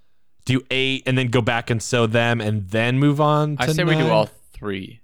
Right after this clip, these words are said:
Speaker 2: and
Speaker 1: Let's
Speaker 2: then we
Speaker 1: do all
Speaker 2: have to
Speaker 1: three
Speaker 2: figure
Speaker 1: first.
Speaker 2: out how to get, because, like, if we do all three, then we might make decisions when we're sewing
Speaker 1: Yeah.
Speaker 2: up seven and eight that will also help sew up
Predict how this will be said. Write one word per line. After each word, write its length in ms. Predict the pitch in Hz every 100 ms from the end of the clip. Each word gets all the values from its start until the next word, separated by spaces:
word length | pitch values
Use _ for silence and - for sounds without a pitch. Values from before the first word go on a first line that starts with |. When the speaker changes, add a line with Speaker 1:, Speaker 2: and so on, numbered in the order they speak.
| -
Speaker 2:
and 140 | 104 110
Speaker 1:
Let's 120 | 151
Speaker 2:
then 0 |
we 20 |
Speaker 1:
do 40 | 170
all 40 |
Speaker 2:
have 60 | -
to 20 |
Speaker 1:
three 120 | 131
Speaker 2:
figure 260 | 104 120 110
Speaker 1:
first. 80 | 107
Speaker 2:
out 140 | 101
how 120 | 110
to 80 | 107
get, 160 | 107 -
because, 340 | 120 143 - - - -
like, 160 | 127 123
if 100 | 143
we 80 |
do 120 | 147 156
all 100 | 127
three, 500 | - 131 107 95 - - - 104
then 140 | 110
we 60 | 117
might 180 | 120 117
make 180 | 123 110
decisions 580 | 104 117 107 110 104 98
when 120 | 101
we're 80 | 101
sewing 320 | - 104 104
Speaker 1:
Yeah. 60 | 98
Speaker 2:
up 100 | 87
seven 220 | 107 107
and 80 | 98
eight 220 | 95 -
that 100 | 113
will 200 | 101 98 -
also 320 | 110 107 107
help 200 | 101 -
sew 200 | - 95
up 120 | 85